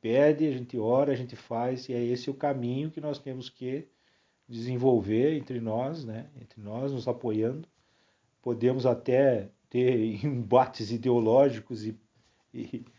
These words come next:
e, vamos dizer assim, filosóficos, mas não podemos perder o foco do nosso objetivo, que é a transformação moral nossa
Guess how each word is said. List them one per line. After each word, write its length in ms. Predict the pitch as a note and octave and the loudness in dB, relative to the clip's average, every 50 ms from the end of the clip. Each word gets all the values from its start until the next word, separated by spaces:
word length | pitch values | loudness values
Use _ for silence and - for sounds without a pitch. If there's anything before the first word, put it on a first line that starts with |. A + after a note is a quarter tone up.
| _ _ _ _ _ - | _ _ _ _ _ -12
e, 340 | A#2+ B2 B2 A#2 A2+ - G#2+ | -8 -6 -6 -6 -4 -4 -4
vamos 200 | A2 A#2 A#2 A2+ | -4 -2 -2 0
dizer 60 | B2+ | 0
assim, 180 | A#2+ A#2+ - D3 | -2 -2 -4 -4
filosóficos, 840 | C3+ - D3+ C#3+ C3+ A#2+ G#2 G#2 B2 C#3+ F3 F3 - - - E3 C#3+ | 0 2 6 6 6 6 6 8 8 8 8 8 4 -4 -10 -10 -6
mas 380 | D3 C#3+ C#3 C#3+ C#3 - - _ _ _ _ _ - | -4 -2 -2 -2 -2 -6 -10 _ _ _ _ _ -10
não 160 | C3+ C3 C3+ | -6 -6 -2
podemos 380 | C3 - C#3+ A#2+ A2+ A#2+ C#3 C3+ | 2 4 4 4 4 2 0 0
perder 280 | C3+ - D#3 C#3 C#3 | 2 0 2 4 4
o 80 | D3 D3+ | 2 2
foco 580 | D3 - - A#2 A2 A#2+ A#2 A#2 - - F3 - _ _ _ _ _ _ _ _ _ _ _ _ _ - | 2 0 0 2 2 2 0 -2 -8 -16 -18 -18 _ _ _ _ _ _ _ _ _ _ _ _ _ -12
do 120 | C3 C3 | -8 -6
nosso 320 | B2 A#2+ B2 B2 - - | -2 -2 -2 0 0 0
objetivo, 760 | C3+ B2+ A#2+ A2 B2 A#2+ A#2 - - - A2+ A#2 B2 B2 C3+ C3+ | 0 0 0 0 0 0 -2 -2 -6 -6 -4 -4 -4 -4 -6 -10
que 160 | - - B2+ | -10 -6 -4
é 80 | A#2+ A#2+ | -2 -2
a 40 | A#2 | -2
transformação 800 | - C3 B2 A#2 A#2+ - B2+ A#2 A#2 A2+ A2 - - B2 A#2 | -4 -6 -8 -8 -8 -8 -8 -6 -6 -6 -8 -8 -10 -10 -8
moral 500 | A#2+ B2 A2+ G#2 G#2 G#2 G#2+ A2 A2 - _ _ _ - | -6 -4 -2 -2 -2 -2 -2 -4 -6 -8 _ _ _ -12
nossa 560 | B2 B2 C3 C3 C3+ C#3+ C#3+ - - E3 D#3 | -6 0 2 2 2 2 0 -2 -12 -16 -16